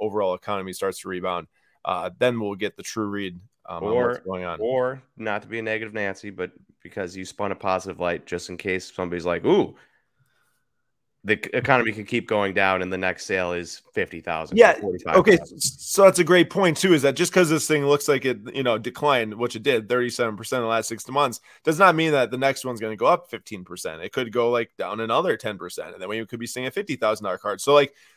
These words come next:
Speaker 1: we, there's no way to know the bottom, just like there's no way to know the peak. You just kinda make the best decisions based on where you're at financially, as a collector, as an investor, if that's what you would, you know, like to do. Um,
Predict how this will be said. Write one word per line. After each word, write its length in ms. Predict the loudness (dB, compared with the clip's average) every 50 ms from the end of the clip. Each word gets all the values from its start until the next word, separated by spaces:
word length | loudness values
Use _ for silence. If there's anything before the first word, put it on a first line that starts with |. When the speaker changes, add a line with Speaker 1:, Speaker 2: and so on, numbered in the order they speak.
| _ _
Speaker 1:
we, 160 | 0 0 0
there's 400 | 0 2 4 6 6 6 6 4
no 260 | 2 4 6 6 6 6
way 260 | 6 6 4 4 4
to 120 | 2 0
know 520 | 0 0 0 0 0 0 0 -2 -4 -6 -12 _ _ _ _ -12
the 100 | -12 -8
bottom, 440 | -2 4 6 6 6 6 4 -2 -4
just 120 | -2 0
like 120 | 2 4
there's 180 | 6 6 6 6
no 140 | 4 4 6
way 100 | 6 4
to 60 | 4
know 180 | 2 0 0 0
the 80 | -2
peak. 300 | -4 -6 -8 -10 -8 -8
You 80 | -8 -8
just 180 | -8 -8 -4
kinda 160 | 0 0 0 2
make 160 | 0 -2 -4
the 60 | -4
best 240 | 0 0 0 0 0
decisions 540 | -4 -8 -4 -2 -2 0 0 -2 -4 -6 -10 _ _ _ _ _ _ _ _ _ _ _ _
based 300 | -4 -2 -2 -2 0 2
on 380 | 4 4 4 2 -2 -6 -12 _ _ _ _ _ _ _ _ _ _ _ _ _ _ _
where 160 | -8 -6 -4
you're 180 | -2 -2 0 0
at 280 | 0 0 0 -2 -2 _ _
financially, 720 | _ -8 -4 -2 -2 -2 -2 -2 -2 -2 -2 -2 -4 -6 _ _
as 140 | -20 -20
a 40 | -20 -12
collector, 640 | -2 0 2 2 2 0 0 2 2 2 0 -2 -8 _ _ _ _
as 100 | -18 -16
an 80 | -14 -8
investor, 340 | -4 -2 -2 -2 -2 -4 -6
if 80 | -4 -2
that's 220 | -2 -2 -2 -4
what 140 | -8 -10 -8
you 140 | -8 -8 -8
would, 200 | -8 -8 -10 -14 -20 -16 _
you 120 | -8 -6
know, 80 | -4 -4
like 160 | -4 -6 -6
to 80 | -8 -8
do. 280 | -4 -4 -2 -2 -4 -8 _ _ _ _ _ -4
Um, 540 | -2 0 0 0 -2 -4 -8 -10 -14 -16